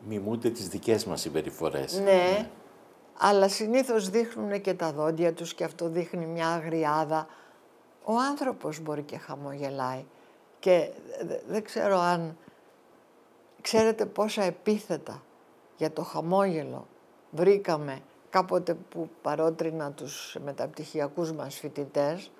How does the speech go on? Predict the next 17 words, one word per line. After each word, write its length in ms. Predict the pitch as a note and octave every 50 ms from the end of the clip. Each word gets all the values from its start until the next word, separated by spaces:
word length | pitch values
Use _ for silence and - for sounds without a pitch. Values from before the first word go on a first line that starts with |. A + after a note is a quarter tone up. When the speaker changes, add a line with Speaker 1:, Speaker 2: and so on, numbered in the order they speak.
| - - - - - - - -
Speaker 2:
όπου 300 | - A3 A3 A3 G3+ G3
βρίσκουν 460 | F#3 F#3+ F#3+ G3+ G3 G3+ - - E3+ D#3+
επίθετα 560 | D#3+ D3+ D#3 E3+ F3+ F3+ - D3+ - - C#3
για 200 | C#3+ C3+ C3+ C3+
το 100 | - G#2
χαμόγελο, 640 | - - D3+ D3 D#3 E3+ F#3+ G#3 G3+ G#3+ A3 G#3+ G#3
να 140 | G3 G3 G3
τα 120 | F#3+ F3+
σημειώνουμε 800 | F#3 - - F#3+ F3+ F3+ F#3 F#3 F3+ F3 E3 D#3 C#3 C#3 C#3 C#3
κάπου. 380 | - - - - - - - - - - - - - - - - - _
Με 160 | - E3 E3+
τα 120 | F3 - E3+
χρόνια 720 | F3 - G3 F#3+ G3+ G#3 G#3 G3+ F#3 E3 D3+ D#3 F3 A3+ - - - _ _ _ - - _ - - - _ - - - _ _ - - -
μαζέψαμε 840 | - G3 G#3 G#3+ A3 G#3+ C4 C4+ C4+ C4+ - C#4 C#4 C4 B3+ B3 A#3+ B3 -
πάνω 260 | - C4+ C#4 C4+ C4
από 200 | A#3 A3 E3+ D#3+
διακόσα 640 | C#3+ D#3 D3+ C#3+ C#3+ C#3+ - - - D3+ - -